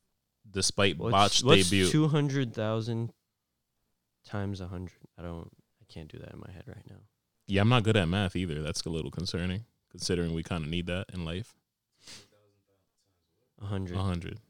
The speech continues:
Speaker 2: And that's a minimum of a hundred dollar down payment.
Speaker 1: Twenty million.
Speaker 2: Yep.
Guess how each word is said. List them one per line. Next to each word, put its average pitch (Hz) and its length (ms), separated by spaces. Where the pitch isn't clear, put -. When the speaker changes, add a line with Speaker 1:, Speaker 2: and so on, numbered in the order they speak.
Speaker 2:
And 104 80
that's 117 180
a 104 60
minimum 95 460
of 85 100
a 85 80
hundred 85 240
dollar 82 220
down 82 180
payment. 101 320
Speaker 1:
Twenty 110 720
million. 95 580
Speaker 2:
Yep. 110 120